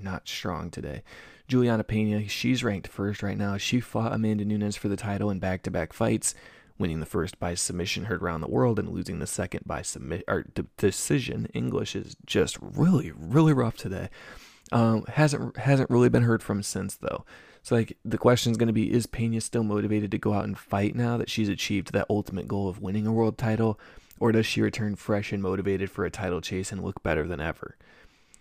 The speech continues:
Mayra Buena Silva is another one. She's ranked third. Mayra's on a four-fight win streak, except she's not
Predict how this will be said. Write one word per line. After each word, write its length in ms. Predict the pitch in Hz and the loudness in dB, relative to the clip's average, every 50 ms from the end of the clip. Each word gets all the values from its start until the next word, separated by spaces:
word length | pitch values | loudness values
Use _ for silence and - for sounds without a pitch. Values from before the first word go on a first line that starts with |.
| _ - - | _ -2 0
Mayra 280 | 113 113 113 117 117 104 | 2 4 6 6 4 4
Buena 260 | 113 113 110 107 107 | 2 2 0 0 0
Silva 400 | - - - 120 120 110 117 117 | -2 0 2 2 2 4 4 2
is 120 | 113 101 | 2 2
another 360 | 101 95 95 104 104 107 110 | 0 -2 -2 0 0 2 2
one. 120 | 110 107 110 | 2 2 0
She's 240 | 110 - 113 104 104 | 0 -2 -2 -2 0
ranked 220 | 110 104 95 - | -2 -2 -4 -6
third. 480 | - - - 87 73 95 107 117 127 - - - - - - _ _ _ _ _ | -10 -10 -6 -4 -2 0 0 0 -2 -4 -8 -14 -20 -20 -20 _ _ _ _ _
Mayra's 380 | 117 110 110 113 113 113 101 110 | -2 2 2 4 4 2 2 2
on 120 | 107 101 | 0 -2
a 40 | 95 | -2
four-fight 640 | - - - - 110 110 104 - 113 104 101 - | -6 -4 0 2 2 2 2 2 0 0 0 0
win 180 | - 101 98 101 | -2 -2 -4 -4
streak, 320 | - - 117 113 110 - | -4 0 0 0 0 0
except 340 | 113 - - - 113 92 - | -2 -2 -2 0 -2 -2 -2
she's 240 | - - 107 95 95 | -2 -2 -2 -2 -2
not 360 | 92 92 87 92 101 101 | -4 -4 -2 -2 -2 -2